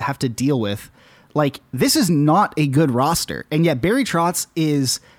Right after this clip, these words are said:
just squeezing, he's like, uh, he's Bill Belichick, essentially. Like, he's squeezing the most value possible, putting all these players in the best possible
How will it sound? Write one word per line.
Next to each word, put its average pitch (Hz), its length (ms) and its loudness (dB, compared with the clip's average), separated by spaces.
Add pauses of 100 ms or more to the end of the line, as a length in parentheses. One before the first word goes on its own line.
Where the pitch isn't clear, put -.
(140)
just 226 340 0
squeezing, 180 600 0
he's 220 240 2
like, 262 300 -2
uh, 160 140 -8 (540)
he's 262 160 2
Bill 247 260 2
Belichick, 127 480 0
essentially. 120 520 -2
Like, 151 160 0
he's 185 160 0
squeezing 208 600 0
the 180 180 4
most 196 280 4
value 151 560 2
possible, 135 640 0 (180)
putting 160 160 0
all 185 140 0
these 190 140 0
players 165 260 0
in 160 40 0
the 151 60 0
best 156 260 -4
possible 143 560 0